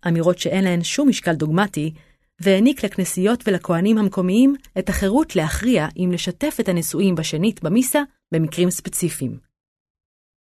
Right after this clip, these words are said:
המהלך זרע בלבול גדול כל כך בקרב הקתולים, עד שקרדינלים שמרנים אחדים פרסמו גילוי דעת ביקורתי, ובו תבעו מראש הכנסייה להבהיר את הדוקטרינה, פן יבואו המאמינים והכהנים הנבוכים לידי עבירה.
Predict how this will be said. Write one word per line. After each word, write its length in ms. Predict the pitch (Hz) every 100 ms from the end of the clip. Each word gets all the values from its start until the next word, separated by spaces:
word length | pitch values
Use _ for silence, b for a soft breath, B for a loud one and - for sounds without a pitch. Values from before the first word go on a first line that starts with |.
| -
המהלך 540 | 233 233 240 277 349 202
זרע 280 | 202 214
בלבול 440 | 208 180 180 262 294
גדול 340 | 220 185 247
כל 180 | - 156
כך 300 | - 156 -
בקרב 360 | - 170 226 214
הקתולים, 560 | 180 170 226 208 151 160 B B B
עד 140 | 214 214
שקרדינלים 680 | 214 226 208 214 226 269 262
שמרנים 480 | 208 170 165 214
אחדים 460 | 220 - 156 214 233 -
פרסמו 520 | 202 170 185 214 254
גילוי 360 | 180 190 233
דעת 340 | 170 175 196 -
ביקורתי, 520 | 160 156 156 240 180 - _ _ _
ובו 220 | 180 160 190
תבעו 420 | 180 165 240 247
מראש 320 | 156 175 175
הכנסייה 540 | 196 175 - 170 196 233 -
להבהיר 460 | 185 175 165 226 277
את 100 | 226
הדוקטרינה, 560 | 160 156 - 240 165 135 b b b _ _
פן 180 | 180 160
יבואו 380 | 156 165 220 190
המאמינים 500 | 165 151 156 190 202
והכהנים 520 | 160 - 156 175 208
הנבוכים 640 | 185 156 156 - 254 269 262 170
לידי 360 | 160 156 175
עבירה. 380 | 185 165 170 135